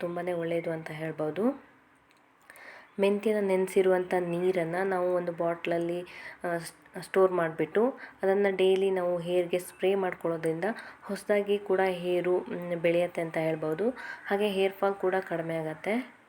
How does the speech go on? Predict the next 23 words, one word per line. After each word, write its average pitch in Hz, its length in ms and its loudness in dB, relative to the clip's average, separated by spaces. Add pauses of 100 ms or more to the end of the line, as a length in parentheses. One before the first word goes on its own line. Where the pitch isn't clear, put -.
(540)
ನೀವು 202 180 6
ಈ 202 120 6
ರೀತಿ 196 260 2
ಹೇರ್ 185 260 2
ಪ್ಯಾಕ್ನ 180 380 -4
ವಾರದಲ್ಲಿ 175 580 0
ಒಂದು 175 200 -2
ಎರಡು 175 260 2
ಸಲನಾದರೂ 180 640 -2
ಹಾಕೊಳ್ಳೋದ್ರಿಂದ 165 760 -4 (500)
ಹೇರ್ 202 200 0
ಫಾಲ್ 208 200 -4
ಕೂಡ 196 240 0
ಕಂಟ್ರೋಲ್ 180 500 -2
ಆಗುತ್ತೆ. 165 340 -4
ಹಾಗೆ 208 380 -4 (960)
ಹೇರು 202 380 4
ಚೆನ್ನಾಗಿ 185 440 4
ಗ್ರೋತ್ 185 340 4
ಆಗೋದಕ್ಕೂ 175 600 0
ಕೂಡ 175 240 0
ಹೆಲ್ಪ್ 175 360 -2
ಆಗುತ್ತೆ. 160 540 0